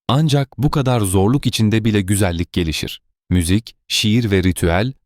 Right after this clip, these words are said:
Tuareg kültürünü bir arada tutar. Şarkıları rüzgar ruhlarını ve kaybolmuş gezginleri anlatır, gümüş takıları koruma sembolleri taşır.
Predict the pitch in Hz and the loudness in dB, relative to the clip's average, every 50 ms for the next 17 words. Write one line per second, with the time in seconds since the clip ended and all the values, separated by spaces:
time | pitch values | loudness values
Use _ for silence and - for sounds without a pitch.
0 | _ - - 143 139 139 139 135 131 - - - 127 117 - 127 120 123 127 131 | _ -2 0 2 2 2 2 0 -2 -2 0 0 0 2 2 0 2 2 2 2
1 | 117 110 120 113 110 101 98 92 92 92 - - - - - - - - - _ | 2 2 2 2 2 2 0 0 0 -2 -2 -4 -6 -6 -8 -10 -10 -16 -18 _
2 | _ _ _ _ _ _ _ _ _ _ _ - - - 139 131 135 120 - 135 | _ _ _ _ _ _ _ _ _ _ _ -8 -4 -2 0 -2 -2 0 2 2
3 | 135 131 123 131 135 123 110 110 104 98 98 120 117 117 117 104 104 98 85 - | 4 4 4 4 2 4 4 2 2 2 0 0 0 0 0 2 0 0 0 0
4 | 95 90 85 85 80 80 82 85 85 80 - - 101 101 - - 127 139 139 131 | 0 0 0 2 2 2 2 2 2 0 -2 -2 -4 -2 0 -2 0 0 0 0
5 | 135 131 135 135 - - - 107 98 92 90 87 101 92 87 87 90 92 90 82 | 0 2 0 0 -2 -2 -2 0 0 0 0 0 0 2 4 2 2 2 2 0
6 | 78 76 73 73 - - 90 113 139 143 - _ _ _ _ - 117 120 131 147 | 0 -2 -4 -6 -4 -2 0 0 0 -2 -8 _ _ _ _ -2 0 2 2 0
7 | 135 - - 123 - - 110 107 104 101 107 - - 98 92 101 101 101 - - | 0 -2 -4 -2 0 0 2 2 2 2 0 0 0 2 2 2 2 0 0 0
8 | 92 85 82 85 85 82 80 78 78 78 78 - - 80 - - - - - | 0 0 2 2 2 2 2 2 2 0 0 -4 -6 -8 -8 -8 -8 -12 -14